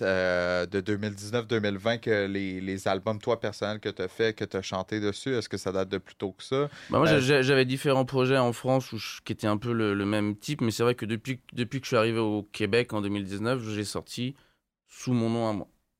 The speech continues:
Speaker 1: Ok.
Speaker 2: Pour vraiment, euh, recommencer à zéro, tu vois, nouveau pays, nouvel endroit.
Speaker 1: Mhm. Cent pour cent.
Speaker 2: On efface tout, on repart tout. Mais ouais, ouais, donc j'ai commencé en deux mille dix-neuf à sortir des, j'ai sorti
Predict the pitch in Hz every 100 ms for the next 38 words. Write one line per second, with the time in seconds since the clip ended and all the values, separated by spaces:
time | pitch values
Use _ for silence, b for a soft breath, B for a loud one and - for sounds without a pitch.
0 | - 120 - 135 110 95 104 101 113 117
1 | 107 95 87 90 - 107 104 - 98 101
2 | 101 104 113 113 95 98 98 98 98 -
3 | 101 104 98 98 92 92 92 101 98 110
4 | 135 151 _ _ - 113 104 107 110 110
5 | 104 - 131 110 - 104 - 180 B B
6 | B 104 113 113 113 113 170 208 233 185
7 | 127 123 135 135 135 147 131 127 131 143
8 | 147 113 117 - 120 113 110 104 113 117
9 | 117 - 117 113